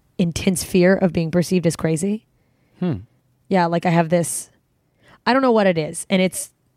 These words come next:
Speaker 2: Well, you
Speaker 1: one
Speaker 2: think
Speaker 1: thi-,
Speaker 2: you're crazy.
Speaker 1: it's the one block that keeps me from, I think, fully being myself.
Speaker 2: Really?
Speaker 1: Yeah, but I think being drunk
Speaker 2: God, now I'm dying to know what we're all missing that you have to offer.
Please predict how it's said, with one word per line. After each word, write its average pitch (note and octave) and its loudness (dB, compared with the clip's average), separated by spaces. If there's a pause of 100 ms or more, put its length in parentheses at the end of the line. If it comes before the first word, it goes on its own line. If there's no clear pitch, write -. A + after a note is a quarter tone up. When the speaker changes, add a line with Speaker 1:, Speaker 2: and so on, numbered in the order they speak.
(140)
Speaker 2:
Well, A3 -2
you E3+ 0
Speaker 1:
one G#3 2
Speaker 2:
think F3+ 0
Speaker 1:
thi-, - -8
Speaker 2:
you're D3+ -4
crazy. D3+ -4 (140)
Speaker 1:
it's A#3 -2
the D4 2
one D4 0
block A3 0
that G#3 -2
keeps - -4
me G#3+ 2
from, F#3+ -2
I G3 2
think, G3+ -2
fully G3 0
being F3+ -2
myself. E3 -2
Speaker 2:
Really? G3 -4 (340)
Speaker 1:
Yeah, G3 0 (320)
but A3 0
I A3+ 4
think G#3+ -2 (320)
being F#3 0
drunk E3+ 0
Speaker 2:
God, A2+ -10
now C#3 -4
I'm D3 0
dying C#3 2
to C3+ -2
know B2+ 0
what A2+ -2
we're A2 -4
all A2+ -2
missing G#2+ -6
that G#2+ -4
you G#2 -2
have G#2 -4
to - -4
offer. G2 -6